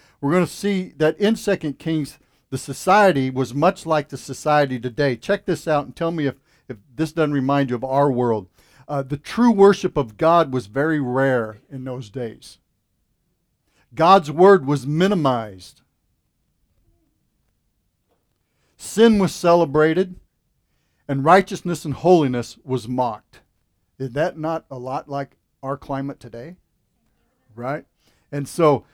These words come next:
uh, it's gonna make a lot of application to us. So, you got your Bibles open? You guys found the Second Thessalonians, Acts two? You got those?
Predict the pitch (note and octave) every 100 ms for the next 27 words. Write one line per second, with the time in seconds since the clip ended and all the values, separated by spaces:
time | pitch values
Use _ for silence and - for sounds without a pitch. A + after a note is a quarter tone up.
0 | _ - D#3 C3 G#2 _ D3 C#3 G#3 G#3+
1 | G3+ F#3+ E3 F3+ F3+ E3 D#3+ D3+ - D#3
2 | C#3+ D3 - C#3+ D3+ C#3 - _ _ _
3 | _ _ _ _ - F3+ - - _ _
4 | _ _ _ F3 G#3 F3 G#3+ A#3+ A3 A3+
5 | G#3 F3+ G#3 - G#3+ A3 G3 D3+ - -
6 | _ _ _ _ _ _ _ _ _ _
7 | _ _ B2 - G3 G3 F3+ G3 - F#3
8 | G3+ G3+ G3+ - E3+ F#3+ - - G3+ F3
9 | E3+ F3 G3 G#3 G#3